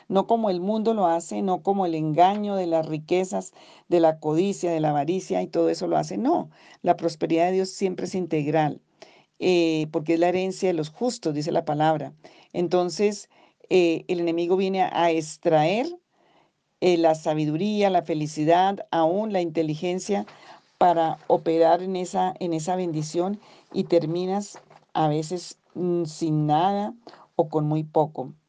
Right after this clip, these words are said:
Mm, es como algo que entra al ambiente y viene a contaminar, a menguar y a quitar. Acuérdese que Seol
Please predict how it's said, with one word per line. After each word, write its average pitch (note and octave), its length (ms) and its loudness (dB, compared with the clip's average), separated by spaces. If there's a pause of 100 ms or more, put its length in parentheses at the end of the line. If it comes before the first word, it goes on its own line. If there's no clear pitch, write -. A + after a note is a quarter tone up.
(480)
Mm, D#3 800 -2 (200)
es E3 180 -2
como F#3 240 0
algo E3 220 0
que D#3 240 0
entra E3+ 320 -2
al D#3+ 220 -4
ambiente D3+ 920 -2
y E3 160 -6
viene D#3+ 500 -2
a D#3+ 140 -6
contaminar, D3+ 840 -2 (520)
a F3 140 4
menguar D#3+ 680 0
y E3+ 160 0
a D#3 100 0
quitar. D3 420 -4
Acuérdese F#3 560 0
que F#3 120 -4
Seol F3 540 0